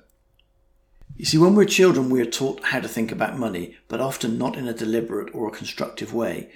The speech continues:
We learned how much or how little we can have and how difficult or easy money can be obtained.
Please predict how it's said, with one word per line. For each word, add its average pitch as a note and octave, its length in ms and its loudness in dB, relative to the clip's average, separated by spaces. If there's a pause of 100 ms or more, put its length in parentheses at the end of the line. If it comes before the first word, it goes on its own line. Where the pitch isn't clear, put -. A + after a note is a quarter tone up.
(420)
We B2+ 220 -4
learned D#3 300 0
how C#3+ 160 -4
much B2 340 -4
or G#2 140 -4
how A2+ 140 0
little G#2+ 400 0
we - 160 -8
can - 160 -8
have F2 320 -8 (200)
and E2+ 120 -8
how G#2+ 120 -4
difficult E2+ 520 -4
or C2 180 -6
easy B2+ 360 -4
money G#2+ 280 -6
can G#2+ 220 -6
be A2 380 -2
obtained. - 600 -4